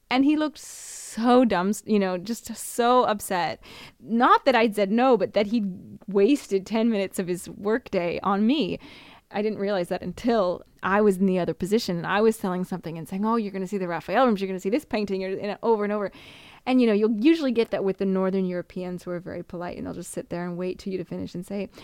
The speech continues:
"No, thank you," you know, and <laughs> walk off. Don't do that.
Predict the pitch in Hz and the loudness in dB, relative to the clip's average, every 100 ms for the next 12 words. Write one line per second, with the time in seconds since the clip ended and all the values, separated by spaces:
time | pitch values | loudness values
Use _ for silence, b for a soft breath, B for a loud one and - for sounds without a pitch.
0 | B - 370 359 311 320 320 254 262 247 | B -6 -4 -2 -2 0 2 2 6 6
1 | 233 262 269 285 269 262 226 - B B | 8 8 8 8 6 6 4 0 B B
2 | 285 311 269 294 220 - | 4 4 4 4 2 -2